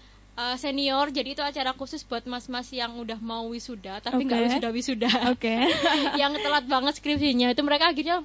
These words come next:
Speaker 1: keresahan-keresahan mereka tuh berkumpul. Jadi ada beberapa anggota stand up Unesa yang emang sudah tua banget, tapi nggak keluar-keluar. <laughs> Jadi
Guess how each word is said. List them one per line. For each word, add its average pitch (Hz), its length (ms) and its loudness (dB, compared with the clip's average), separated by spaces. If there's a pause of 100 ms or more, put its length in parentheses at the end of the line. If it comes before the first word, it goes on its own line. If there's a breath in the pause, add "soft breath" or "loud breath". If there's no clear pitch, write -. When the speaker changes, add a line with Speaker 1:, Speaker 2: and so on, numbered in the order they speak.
Speaker 1:
keresahan-keresahan 277 720 -2
mereka 277 240 -6
tuh 339 100 -6
berkumpul. 233 540 -6
Jadi 226 240 -6
ada 233 160 -6
beberapa 214 540 -8
anggota 220 500 -6
stand 214 240 -10
up 208 100 -8
Unesa 220 400 -8
yang 262 200 0 (340 loud breath)
emang 262 240 -2
sudah 277 240 -2
tua 294 240 4
banget, 277 340 2
tapi 277 300 2
nggak 269 240 4
keluar-keluar. 302 920 4 (280)
<laughs> 247 340 -6
Jadi 370 160 0